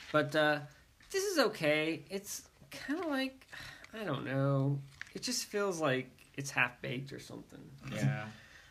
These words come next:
Speaker 1: I mean, I took a chance, and I kinda regretted it.
Speaker 2: Didn't you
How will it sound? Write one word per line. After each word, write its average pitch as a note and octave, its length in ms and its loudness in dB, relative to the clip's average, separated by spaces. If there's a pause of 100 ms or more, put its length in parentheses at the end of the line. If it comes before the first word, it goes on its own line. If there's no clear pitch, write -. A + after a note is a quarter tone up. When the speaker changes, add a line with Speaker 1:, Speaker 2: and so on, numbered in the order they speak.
(460)
Speaker 1:
I D#3+ 80 6
mean, F3+ 180 4
I F3 80 6
took A3+ 200 -2
a - 40 -2
chance, F#3 1040 2
and D#3 420 0
I D3+ 100 4
kinda C#3+ 320 2
regretted B2+ 500 -2
it. B2+ 140 -4 (220)
Speaker 2:
Didn't G3+ 320 -4
you G#3 280 -2